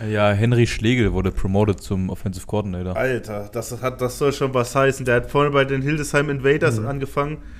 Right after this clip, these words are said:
Speaker 2: und, äh, spielt jetzt bei den, oder was heißt spielt, aber koordiniert
Speaker 3: Coach.
Speaker 2: jetzt bei den Be-, äh, Coach bei den Berlin
Speaker 1: Ja,
Speaker 2: Thunder.
Speaker 1: der ist erst dreiundzwanzig Jahre alt.
Speaker 2: Ja.
Speaker 3: Ähm, ein Ding bezogen auf Berlin.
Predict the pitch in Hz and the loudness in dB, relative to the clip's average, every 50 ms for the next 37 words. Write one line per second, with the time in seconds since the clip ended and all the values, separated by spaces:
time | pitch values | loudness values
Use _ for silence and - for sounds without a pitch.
0 | - - - - - - 131 139 135 - 143 139 135 139 135 131 127 120 - - | -18 -18 -18 -16 -10 -8 -8 -6 -2 0 0 2 2 2 2 0 -2 -4 -6 -6
1 | - 151 139 156 143 135 - - 151 131 139 139 139 139 - 135 120 117 110 107 | -8 -6 -4 -4 -4 -4 0 0 0 2 0 0 -4 -6 -4 -4 -2 -2 0 -2
2 | 113 107 - 113 104 - - - 139 135 113 120 117 117 117 117 - - 131 127 | -2 -2 -2 -4 -4 -4 -8 -6 -4 -4 -2 -2 0 0 0 0 0 2 2 2
3 | 123 127 131 120 107 135 143 135 - - 143 131 131 135 123 123 135 131 131 135 | 2 2 2 2 2 2 2 0 0 2 0 2 2 2 0 2 2 2 2 2
4 | - 127 123 120 120 113 - - - 131 139 139 - - - 135 123 127 123 127 | 0 0 0 0 -2 -2 -4 -4 -2 -2 -2 -2 -4 -6 -6 -4 -4 -2 -2 -2
5 | 127 127 131 131 123 - 131 135 135 135 135 113 110 110 120 117 - - 113 135 | -2 -2 -2 -6 -4 -4 -2 -2 0 0 0 0 0 0 0 -2 -2 0 0 2
6 | 160 160 160 165 160 143 135 131 151 160 147 107 90 92 - 127 127 123 120 113 | 2 2 0 -2 -2 -2 -4 -6 -6 -6 -6 -8 -8 -6 -4 -4 -2 -2 -4 -4
7 | - - - - - - - 123 117 113 113 113 113 110 110 110 104 - - - | -6 -10 -14 -16 -12 -4 2 4 6 8 8 8 6 4 2 0 -2 -4 -6 -8
8 | - - - - - - - - - - - - - - - 120 123 123 113 131 | -10 -10 -12 -12 -12 -12 -12 -12 -10 -4 -4 -2 0 2 4 4 4 4 4 2
9 | 127 120 127 123 113 - - - - - - - - - - - - 135 123 117 | 2 2 2 -2 -4 -8 -10 -16 -20 -20 -18 -20 -20 -20 -18 -16 -12 -10 -6 -6
10 | 117 - - 117 110 110 107 104 - - 135 104 117 143 143 139 | 0 2 4 4 4 4 2 0 2 0 0 2 2 0 0 -2